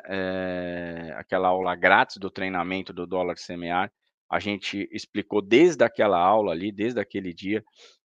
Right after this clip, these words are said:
o cenário, né, que poderia estar se desenvolvendo, principalmente por conta desse participante, a ponta comprada do não residente.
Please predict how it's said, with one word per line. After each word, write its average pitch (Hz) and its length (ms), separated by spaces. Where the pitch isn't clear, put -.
o 101 80
cenário, 110 760
né, 98 160
que - 140
poderia 101 520
estar 98 220
se - 160
desenvolvendo, 92 720
principalmente 101 520
por 92 200
conta 120 320
desse 104 200
participante, - 720
a - 20
ponta 101 300
comprada 90 500
do 87 140
não 85 120
residente. 80 720